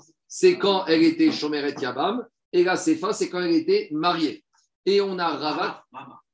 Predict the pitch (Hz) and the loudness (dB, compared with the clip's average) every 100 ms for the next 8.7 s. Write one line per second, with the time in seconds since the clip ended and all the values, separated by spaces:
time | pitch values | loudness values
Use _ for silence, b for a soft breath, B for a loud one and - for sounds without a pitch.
0 | _ 170 202 170 - - 180 156 147 160 | _ 0 2 2 -2 -2 0 2 0 0
1 | 156 180 170 160 147 185 160 131 139 156 | 2 2 2 0 2 2 2 -2 -2 0
2 | 170 143 127 - 160 185 190 180 143 - | 0 0 -4 -4 -2 0 0 0 0 -6
3 | 123 135 147 196 220 208 _ - - 170 | -8 -2 -2 -2 -6 -8 _ -20 -6 -4
4 | 170 202 190 202 202 202 190 - 202 202 | -2 -2 -2 0 2 2 -2 -4 -2 -2
5 | 214 - 196 165 196 196 196 180 180 185 | -2 0 0 0 0 0 -2 -8 -6 -4
6 | 180 175 156 - - - - _ _ _ | -2 -4 -4 -6 -6 -10 -20 _ _ _
7 | _ _ _ _ - 127 147 - 139 147 | _ _ _ _ -6 -2 -2 -2 -2 -2
8 | 143 156 139 147 147 - | 0 0 2 0 0 -8